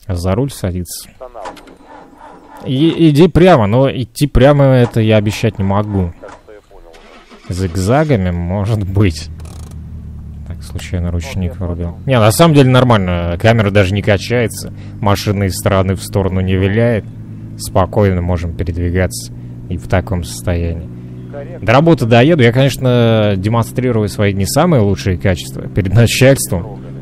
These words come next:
Он же все-таки, наверное, старше меня по званию, так сказать.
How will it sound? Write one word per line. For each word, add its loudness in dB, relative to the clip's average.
Он -6
же -6
все-таки, -10
наверное, -8
старше -2
меня -4
по -2
званию, -2
так -8
сказать. -8